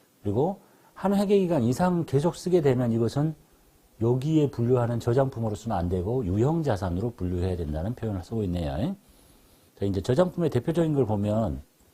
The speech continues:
요런 것들이 저장품이에요. 요, 요 톱날이 있죠. 이 톱날이 가격이 굉장히 비싼데 평생 쓰는 건 아니잖아. 일 년 쓰다가 뭐 육 개월 쓰다가 깨지고 이런 것들, 그것들을 소모품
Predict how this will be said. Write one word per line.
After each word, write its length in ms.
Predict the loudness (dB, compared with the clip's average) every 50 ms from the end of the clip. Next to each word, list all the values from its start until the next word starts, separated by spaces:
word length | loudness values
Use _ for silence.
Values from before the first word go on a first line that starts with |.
| _ _ _ _ _ _ -2
요런 280 | 0 2 2 2 2
것들이 420 | 2 0 0 -2 -4 -4 -2 -4 -2
저장품이에요. 800 | -2 -2 0 0 -2 -2 -6 -6 -6 -4 -4 -4 -4 -4 -4 -2
요, 240 | 0 0 0 -2
요 80 | -4 -6 -8 -16 -20 -20 -20 -20 -20 -20 _ _ _
톱날이 380 | -8 -4 -2 -2 0 0 0 -2
있죠. 480 | -2 -2 0 0 0 0 -2 -6 -8 -14 _ _ _ _ _ _ _ _ _ _ _ -4
이 60 | -2
톱날이 360 | 0 2 2 2 2 2 2
가격이 260 | 0 2 2 2 2
굉장히 320 | 0 0 0 0 0 0 -2
비싼데 680 | -4 -4 -2 0 0 2 2 2 2 2 2 0 -4 -8
평생 320 | -4 0 0 2 2 2 0
쓰는 220 | 0 -2 -2 0
건 100 | 0 0
아니잖아. 400 | 0 0 0 -2 -2 -2 -4 -4
일 140 | -2 -2 0
년 100 | 0 0
쓰다가 320 | 0 0 0 2 2 2
뭐 220 | 0 0 0 -2 -2
육 100 | 0 2
개월 160 | 4 4 4
쓰다가 300 | 2 0 -2 -2 -2 -2
깨지고 360 | -2 -2 -2 0 0 -2 0
이런 140 | 0 -2 -2
것들, 340 | -4 -4 -2 -2 -4 -4 -4 -10 -20 -20 -20 -20 -20 _ _ -6
그것들을 540 | -6 -6 -2 0 0 0 2 0 -2 -4 -8 -14 -20 _ _ _ -20
소모품 800 | -20 -20 -12 -8 -6 -4 -4 -6 -6 _ -6 -2 -2 0 0 -2